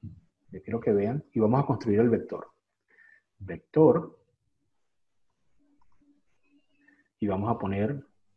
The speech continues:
este, B. Observen, vamos a quitar estos puntos y vamos a acercarnos un poco más aquí a, observen cómo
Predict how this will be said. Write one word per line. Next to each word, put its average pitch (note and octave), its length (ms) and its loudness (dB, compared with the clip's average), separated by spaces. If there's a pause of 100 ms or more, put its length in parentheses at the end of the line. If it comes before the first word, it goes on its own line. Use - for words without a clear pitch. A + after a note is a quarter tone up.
(280)
este, - 560 -12
B. F#2+ 380 -10 (3750)
Observen, G2+ 580 0 (1000)
vamos G#2 220 -4
a A#2+ 40 0
quitar G#2+ 220 0
estos - 220 -4
puntos D3+ 580 0 (560)
y - 80 -4
vamos G#2 240 0
a B2 40 -2
acercarnos A2 720 -2
un A#2 100 0
poco G#2+ 240 0
más G2+ 180 0
aquí G2 260 -4
a, G2 160 -6 (760)
observen B2+ 760 6 (500)
cómo - 540 4